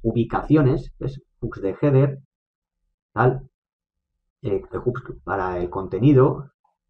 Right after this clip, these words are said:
eh, por ejemplo, aquí, pues mira, tengo yo Genesis Before Loop.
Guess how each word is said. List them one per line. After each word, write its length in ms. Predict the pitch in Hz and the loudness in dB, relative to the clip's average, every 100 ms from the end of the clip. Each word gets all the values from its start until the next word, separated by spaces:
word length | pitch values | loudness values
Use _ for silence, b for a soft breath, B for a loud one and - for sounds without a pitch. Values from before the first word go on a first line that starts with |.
| _ _ _ _ 98 | _ _ _ _ -6
eh, 380 | 92 87 85 80 | -4 -2 -4 -6
por 120 | 80 | -8
ejemplo, 380 | 80 90 85 87 | -10 -12 -8 -10
aquí, 340 | - 95 98 95 | -8 -4 -4 -4
pues 140 | 85 | -10
mira, 220 | 87 82 - | -10 -12 -12
tengo 240 | 87 85 | -14 -12
yo 420 | 80 80 80 - _ _ _ _ _ _ _ _ _ _ - - _ - | -10 -10 -12 -16 _ _ _ _ _ _ _ _ _ _ -20 -20 _ -16
Genesis 320 | 90 98 87 | -12 -8 -8
Before 420 | 90 - 87 95 | -8 -8 -6 -2
Loop. 440 | 113 123 123 123 | 2 4 4 2